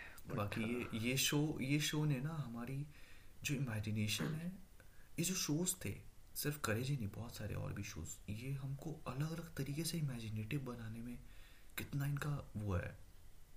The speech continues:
Speaker 2: योगदान को क्या बोलते हैं इंग्लिश में?
Speaker 1: कॉन्ट्रीब्यूशन।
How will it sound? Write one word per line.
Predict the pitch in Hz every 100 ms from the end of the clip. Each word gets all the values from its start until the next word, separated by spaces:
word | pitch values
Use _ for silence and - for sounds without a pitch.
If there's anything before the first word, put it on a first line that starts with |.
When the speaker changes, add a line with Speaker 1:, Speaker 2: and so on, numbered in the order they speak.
| - - - - - - - - -
Speaker 2:
योगदान | 113 104 107 107 110 110 104 - -
को | -
क्या | - 104
बोलते | 98 95 95
हैं | 95
इंग्लिश | 95 - 87
में? | 90 - - - - - - - - - - - -
Speaker 1:
कॉन्ट्रीब्यूशन। | 92 90 87 87